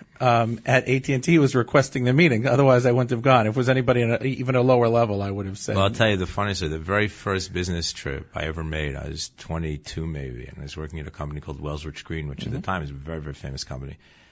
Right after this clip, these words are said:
Speaker 2: And Procter was our big client.
Speaker 1: Sure.
Speaker 2: And we had just gotten that client, and I had gotten this huge prom-, I'd been hired from Y and R, it, where I was nothing, to be, like, an account supervisor at five times the salary,
Speaker 1: Right.
Speaker 2: which was about ten dollars,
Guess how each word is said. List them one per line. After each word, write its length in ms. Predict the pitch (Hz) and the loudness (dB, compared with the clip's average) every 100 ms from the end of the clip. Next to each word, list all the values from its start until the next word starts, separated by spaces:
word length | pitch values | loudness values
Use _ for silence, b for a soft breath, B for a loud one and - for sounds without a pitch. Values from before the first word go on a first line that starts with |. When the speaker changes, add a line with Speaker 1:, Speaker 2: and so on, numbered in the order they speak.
| b b _ - | b b _ -4
Speaker 2:
And 460 | 90 87 85 76 - | 0 2 0 -6 -12
Procter 560 | - 98 104 - 82 | -2 0 0 -4 -8
was 200 | 76 73 | -8 -8
our 100 | 76 | -10
big 180 | 78 87 | -10 -12
client. 480 | - - 67 65 - _ | -10 -12 -12 -12 -18 _
Speaker 1:
Sure. 180 | - - - _ - | -20 -18 -18 _ -10
Speaker 2:
And 400 | 85 82 80 76 - _ _ | -6 -6 -8 -10 -16 _ _
we 120 | 98 90 | -8 -4
had 180 | 90 | -4
just 240 | 78 92 85 | -4 -6 -4
gotten 260 | 85 98 | -2 -2
that 140 | 82 76 | -6 -12
client, 340 | - 69 69 | -12 -12 -10
and 100 | 73 | -10
I 120 | 80 | -8
had 120 | 80 76 | -8 -10
gotten 200 | 76 67 | -12 -10
this 140 | - | -12
huge 560 | - - 92 85 78 - | -12 -6 -4 -4 -6 -12
prom-, 180 | 78 | -12
I'd 160 | 71 78 | -8 -8
been 100 | 73 | -8
hired 360 | 73 90 82 73 | -6 -4 -4 -8
from 320 | - 92 92 | -8 -6 -4
Y 260 | 85 80 | -4 -6
and 140 | 78 76 | -6 -6
R, 320 | 87 80 73 b b b b b - - | -4 -4 -6 b b b b b -16 -10
it, 160 | 82 | -8
where 160 | 80 78 | -6 -6
I 60 | |
was 160 | 76 71 | -4 -4
nothing, 460 | 82 104 - 71 67 b _ | -2 -2 -2 -8 -8 b _
to 100 | 78 | -6
be, 160 | 76 78 | -4 -2
like, 200 | 73 73 | -4 -6
an 60 | |
account 340 | 73 - 117 107 | -8 -4 -4 -4
supervisor 640 | - 95 87 80 80 78 | -2 -2 0 -2 -2 -4
at 60 | 71 | -6
five 340 | - 92 98 | -2 -2 -2
times 260 | - 92 82 | -4 -4 -4
the 80 | |
salary, 380 | 78 92 87 107 | -4 -2 0 0
Speaker 1:
Right. 80 | 71 | -2
Speaker 2:
which 140 | 73 - | -6 -10
was 100 | - | -10
about 220 | 76 73 | -8 -10
ten 220 | - 82 | -8 -8
dollars, 420 | 71 73 67 64 | -6 -6 -8 -12